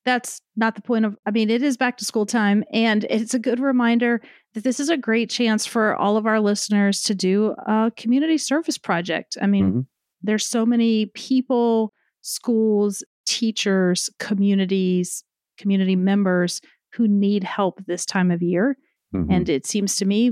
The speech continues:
Speaker 1: like probably lawyers, many of them are lifetime learners and looking for ways to give back. And here's a real easy one that you can knock out of the park pretty simply.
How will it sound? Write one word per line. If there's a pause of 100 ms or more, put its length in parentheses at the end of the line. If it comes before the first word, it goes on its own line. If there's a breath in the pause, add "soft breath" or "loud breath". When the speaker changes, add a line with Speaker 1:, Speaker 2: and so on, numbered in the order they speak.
(160)
Speaker 1:
like
probably (120)
lawyers, (440)
many
of
them
are
lifetime
learners
and (340 soft breath)
looking
for
ways
to
give
back.
And
here's
a
real
easy
one
that
you
can
knock
out
of
the
park (240)
pretty
simply.